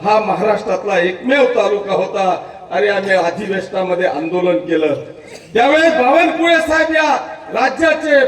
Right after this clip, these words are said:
परिवहन मंत्री होते, त्यांनी हे कार्यालय एमएससीबीचं सबस्टेशन मंजूर केलं. या भडगावला तीस टक्के वीज चाळीसगावहून यायची, तीस टक्के वीज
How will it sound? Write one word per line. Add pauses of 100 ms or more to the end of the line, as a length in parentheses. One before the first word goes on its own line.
परिवहन
मंत्री
होते, (720)
त्यांनी
हे
कार्यालय
एमएससीबीचं (400)
सबस्टेशन
मंजूर
केलं. (360)
या
भडगावला (560)
तीस
टक्के
वीज (1000)
चाळीसगावहून
यायची, (420)
तीस
टक्के
वीज